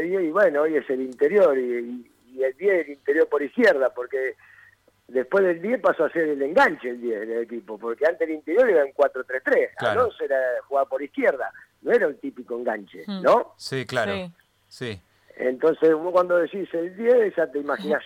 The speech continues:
Speaker 1: un enganche natural.
Speaker 3: Sí.
Speaker 1: Entonces para diferenciarlo decís, bueno, el interior por izquierda, y el ocho le decís interior por,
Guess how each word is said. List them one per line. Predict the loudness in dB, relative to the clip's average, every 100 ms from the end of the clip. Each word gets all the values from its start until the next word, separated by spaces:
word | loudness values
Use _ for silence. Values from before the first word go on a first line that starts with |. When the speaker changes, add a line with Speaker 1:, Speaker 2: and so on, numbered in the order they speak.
| -8
Speaker 1:
un |
enganche | -4 0 0 -2
natural. | -16 -16 -8 -4 -4 -8 _
Speaker 3:
Sí. | -16 -14 -16 _ _ _ _
Speaker 1:
Entonces | -10 -8 -6 -4 0 4
para | 6 6
diferenciarlo | 4 2 0 2 4 4
decís, | 2 0 -2
bueno, | -2 -4 -6 -8
el | -10
interior | -8 -2 0 2
por | 0
izquierda, | 0 2 2 -2 -8
y | -2
el | 0 2
ocho | 0 0
le | 0
decís | -2 -2
interior | -8 -4 -2 -2
por, | -2 -4